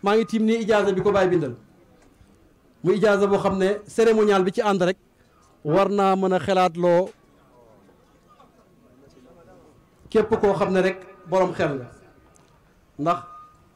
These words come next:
Baay daf ko bindal ijaaza, mooy ijaaza bi ma tiim loolu mbindam Baay la. Mu ne alhamdulillah, mu bind ci suuf lijaasa ba, "الحمد لله ولدي جسما وروحا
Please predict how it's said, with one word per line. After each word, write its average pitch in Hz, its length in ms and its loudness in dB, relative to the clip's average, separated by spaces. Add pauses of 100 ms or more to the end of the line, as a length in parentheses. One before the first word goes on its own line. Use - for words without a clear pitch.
(120)
Baay 180 280 0
daf 156 160 -6
ko 190 160 -2
bindal 185 320 -2 (100)
ijaaza, 175 540 -2 (600)
mooy 175 300 -4
ijaaza 175 320 -2
bi 185 100 -2
ma 196 100 0
tiim 185 200 -2
loolu 180 160 4
mbindam 185 320 0
Baay 151 220 0
la. 131 120 -6 (1000)
Mu 165 120 -2
ne 196 60 0
alhamdulillah, 202 580 0
mu 202 80 0
bind 214 180 0
ci 226 100 0
suuf 208 120 -2
lijaasa 202 320 2
ba, 196 120 0
"الحمد 202 280 -4
لله 196 340 2
ولدي 208 440 4
جسما 208 260 -2
وروحا 202 440 4